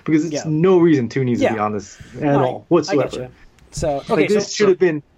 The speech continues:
Speaker 1: subtitled.
Speaker 2: I got this now.
Speaker 1: Overwatch
Speaker 2: So
Speaker 1: subtitle.
Speaker 2: let's, okay, I get, I get it now. So we're, no, no players left behind. So if you have Overwatch, you get all this new content on your P V P side of things. You just don't get to play the P V E. It's
Speaker 1: Right.
Speaker 2: straightforward.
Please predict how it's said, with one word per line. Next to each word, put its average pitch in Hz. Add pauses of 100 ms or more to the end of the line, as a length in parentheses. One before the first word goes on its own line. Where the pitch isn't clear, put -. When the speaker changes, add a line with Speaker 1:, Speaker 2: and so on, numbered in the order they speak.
(180)
Speaker 1:
subtitled. 120 (160)
Speaker 2:
I 247
got 240
this 151
now. 131 (100)
Speaker 1:
Overwatch 127
Speaker 2:
So 160
Speaker 1:
subtitle. 127 (800)
Speaker 2:
let's, - (160)
okay, 160
I 185
get, 185
I 190
get 165
it 127
now. 120
So 175
we're, 165 (1040)
no, 226
no 220
players 214
left 190
behind. 135
So 143
if 151
you 160
have 196
Overwatch, 170
you 156
get 180
all 170
this 151
new 139
content 131 (120)
on 156
your 139
P 156
V 127
P 123
side 110
of 101
things. 110
You 156
just 156
don't 175
get 160
to -
play 160
the 139
P 123
V 104
E. - (500)
It's -
Speaker 1:
Right. -
Speaker 2:
straightforward. -